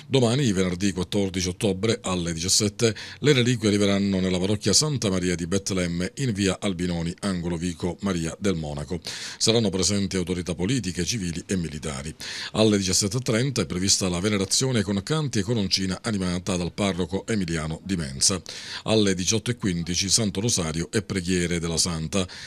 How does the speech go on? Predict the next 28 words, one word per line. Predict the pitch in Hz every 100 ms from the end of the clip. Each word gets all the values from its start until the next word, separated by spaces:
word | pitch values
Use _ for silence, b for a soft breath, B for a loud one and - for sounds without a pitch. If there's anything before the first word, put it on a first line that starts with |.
| B -
Alle | 101 90 90
diciotto | 82 92 -
e | 120
trenta | - 87 90 127 110 82
solenne | 92 92 95 85
celebrazione | 90 87 104 - 113 101 92
eucaristica | 98 92 113 - - 107 110 B B
presieduta | - 165 120 107 127 123 98
dal | 104
parroco | - 90 82 87 87
Giovanni | 78 101 85 80 78
Tandurella. | 117 98 80 69 69 71 67 B B B B
Alle | 160 135
venti | 104 104 110 92
supplica | 117 104 101 95 87
Santa | 98 98 147
Rita | 101 82 90
e | - 95
benedizione | 95 107 98 - 90 82 82
delle | 80
rose. | 87 85 82 95 95 B B B
Il | 202
giorno | 139 123 110
dopo, | 101 90 120 117
sabato | - 98 90 85
quindici, | 110 90 90 90 117 -
alle | 92 98
nove | 92 98